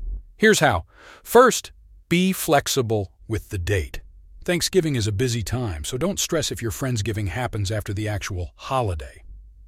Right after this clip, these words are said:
This could even give your vegan friends something to look forward to after their family's traditional celebration. Next, offer gentle guidance. Make it clear that you're hosting a vegan gathering,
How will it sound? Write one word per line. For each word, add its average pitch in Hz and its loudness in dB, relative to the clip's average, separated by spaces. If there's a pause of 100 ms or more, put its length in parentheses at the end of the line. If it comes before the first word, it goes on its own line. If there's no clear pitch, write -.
This 175 4
could 127 -2
even 131 -2
give 107 0
your 104 0
vegan 113 0
friends 110 -2
something 120 -4
to 113 -6
look 107 -4
forward 165 0
to 110 -2
after 104 -6
their 98 -2
family's 110 -2
traditional 107 -2
celebration. 95 -4 (460)
Next, - 0 (440)
offer 123 2
gentle 110 -2
guidance. 92 -4 (420)
Make 175 4
it 190 -2
clear 175 4
that 131 0
you're 117 0
hosting 120 0
a 98 0
vegan 98 0
gathering, 107 -2